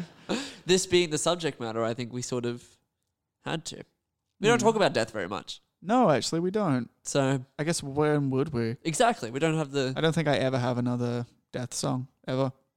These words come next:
Speaker 1: Yeah. So it's, it's nice. I was <laughs> What do you think happens when we die?
Speaker 2: Ah!
Speaker 1: <laughs> No, let's not get there. Um, because it's, this is, that's the episode.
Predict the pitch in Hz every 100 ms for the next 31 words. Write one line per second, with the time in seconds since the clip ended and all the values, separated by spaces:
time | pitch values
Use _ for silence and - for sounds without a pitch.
0 | _ _ 139 156 147 - _ _ _ _
1 | _ _ _ - 156 156 156 135 139 147
2 | 147 139 - - - _ _ _ _ -
3 | - 131 143 135 - - - - _ _
4 | _ - - 247 262 - - _ _ 415
5 | 359 202 170 131 117 117 - 127 127 131
6 | 123 - - 480 - _ - 339 370 -
7 | - - - - - - 233 - 196 -
8 | - 139 113 - 254 247 165 165 170 143
9 | - 107 - - _ - _ _ _ -
10 | 143 135 131 127 131 - 254 247 - -
11 | _ _ _ _ _ _ _ - 175 -
12 | 175 196 190 185 196 - 226 - - 120
13 | -